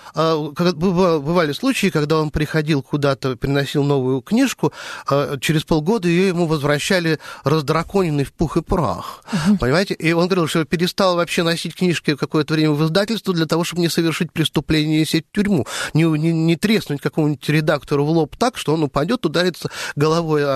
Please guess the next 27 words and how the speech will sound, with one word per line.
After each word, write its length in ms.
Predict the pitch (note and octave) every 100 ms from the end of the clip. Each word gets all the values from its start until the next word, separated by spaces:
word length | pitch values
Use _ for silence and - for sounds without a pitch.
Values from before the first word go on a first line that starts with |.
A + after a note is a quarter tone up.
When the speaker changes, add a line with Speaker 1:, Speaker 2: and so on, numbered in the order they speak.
| C3
Speaker 1:
об 160 | C3+
угол 180 | D3 C#3
стола, 400 | - D#3+ A3 C4
и, 160 | E3 D#3+
значит, 340 | D3+ D#3 D#3+
а 60 | C#3
я 120 | F3+
в 60 | E3
лагере. 320 | A#2 F#2 F#2+ - -
Speaker 2:
Мгм. 80 | G#3
Speaker 1:
Да, 160 | F3+ A3
вот 180 | G3 -
этого, 340 | A#3+ A#3 G3+
чтобы 260 | - F#3 G#3
не 220 | C4 C#4+
было, 200 | G#3+ E3
он 160 | G3 A#3
в 60 |
какой-то 400 | F#3+ A#3 G#3+ -
период 540 | D3+ - F#3+ C4+ B3+ -
перестал 460 | E3 E3+ A3 A3
даже 240 | F3 D#3+ D#3
носить 340 | C#3+ - E3+
свои 320 | - C#3+ D3
тексты 420 | - D3 - C#3+ - - - -
в, 380 | B2 D3+ E3+ D#3+ - - -
а, 340 | C#3 C#3 C#3+